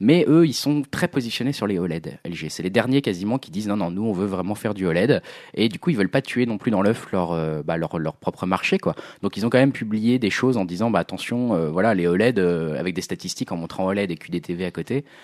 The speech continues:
euh, voilà, on en est encore loin. En gros, euh, c-, le, le Q D T V, donc la Quantum Dots T V, la réactivité, le contraste, les angles de vision sont en gros identiques au L C D. Il faut bien garder ça en tête.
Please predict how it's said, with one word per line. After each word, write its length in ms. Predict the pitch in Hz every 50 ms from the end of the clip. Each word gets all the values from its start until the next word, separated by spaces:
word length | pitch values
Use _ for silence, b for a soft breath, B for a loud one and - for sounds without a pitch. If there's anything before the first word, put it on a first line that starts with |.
| B B -
euh, 180 | 82 80 78 78
voilà, 160 | 78 98 98 85
on 80 | 85
en 180 | 85 85 90 95
est 40 | 92
encore 320 | 92 92 - 92 92 104
loin. 240 | 101 107 110 98 87
En 80 | 82
gros, 440 | 82 87 87 85 107 107 110 110 98 87
euh, 280 | 85 85 82 82 80
c-, 540 | 78 - - - - - - - - - -
le, 340 | - 92 95 90 90 87 85 82 82 82 - - -
le 120 | 82 92 87
Q 140 | - -
D 120 | 98 98 -
T 140 | - 95 90
V, 180 | 95 123 131
donc 160 | - 82 -
la 80 | - 85
Quantum 320 | - 87 87 - - 87
Dots 80 | 85 87
T 220 | - - - 85
V, 200 | 90 104 127 135 B B B B B B B -
la 140 | 95 110
réactivité, 540 | 120 127 110 104 - - 101 98 - - 135
le 80 | 120 107
contraste, 480 | - - 101 - - - 120 - -
les 160 | 101 95 87 101
angles 120 | 101 92
de 60 | 95
vision 360 | 87 90 90 95 92 123 135
sont 180 | 131 - - 101
en 80 | 92 90 92
gros 160 | 95 120 - -
identiques 400 | 117 113 104 104 - - 113 -
au 40 | 95
L 80 | 90 -
C 140 | - 104
D. 80 | 85 85
Il 40 | 78
faut 120 | - 85
bien 120 | 85 101 107
garder 200 | 98 98 95 92
ça 140 | - -
en 80 | 85 78
tête. 260 | - - 90 - -